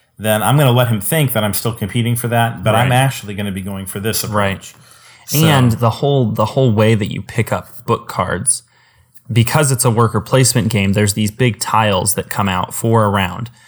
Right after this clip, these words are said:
Speaker 1: Mm-hmm.
Speaker 2: and they all kind of have different actions on them, and they all let you acquire and shelve cards in different ways.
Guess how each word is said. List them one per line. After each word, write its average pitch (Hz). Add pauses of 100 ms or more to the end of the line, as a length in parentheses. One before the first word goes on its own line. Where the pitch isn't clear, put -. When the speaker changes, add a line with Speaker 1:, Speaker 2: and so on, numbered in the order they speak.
(120)
Speaker 1:
Mm-hmm. 95
Speaker 2:
and 98
they 104
all 110
kind 110
of 101
have 101
different 107
actions 104
on 92
them, 92
and 95
they 95
all 107
let 110
you 107
acquire 101
and 98
shelve 98
cards 98
in 95
different -
ways. -